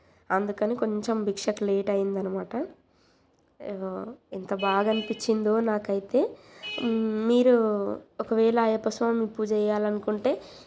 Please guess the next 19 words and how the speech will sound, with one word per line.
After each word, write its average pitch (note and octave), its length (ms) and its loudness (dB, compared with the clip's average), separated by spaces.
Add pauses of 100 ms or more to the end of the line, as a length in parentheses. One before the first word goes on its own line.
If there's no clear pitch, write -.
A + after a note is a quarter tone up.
(120)
యూజ్ B3+ 220 4
అయ్య-, B3 280 6 (100)
అవ్వచ్చు A#3 360 6
కదా G3+ 280 8
మనది, G3+ 640 4 (400)
ఇ-, A#3 200 0
ఇట్లా A3+ 220 6
చేయొచ్చు G#3+ 480 6
అని G3+ 180 4
సింపుల్గా C#4 720 4
మనకున్న A#3 600 6
దాంట్లోనే G#3 680 4 (460)
మంచిగా, A3 560 0 (540)
ఇట్లా A#3+ 380 2 (540)
మరీ A#3+ 480 2
పెద్ద A3+ 440 4
ఖర్చులతోటి A3 760 4
కూడింది G#3 480 4
కాకుండా G3 600 4